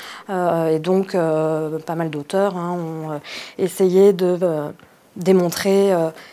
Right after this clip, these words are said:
un, une altération des fonctions cognitives, hein, chez des patients qui avaient une durée de la psychose non traitée qui était, euh, qui était plus longue.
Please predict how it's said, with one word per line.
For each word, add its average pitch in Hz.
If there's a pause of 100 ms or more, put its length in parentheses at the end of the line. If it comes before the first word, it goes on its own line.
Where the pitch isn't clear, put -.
(160)
un, 180
une 180
altération 185
des 180
fonctions 180
cognitives, 170
hein, 165
chez -
des 170
patients 165
qui 185
avaient 170
une 165
durée 175
de 175
la 170
psychose 180
non 170
traitée 170
qui 196
était, 170
euh, 151
qui 165
était 175
plus 175
longue. 143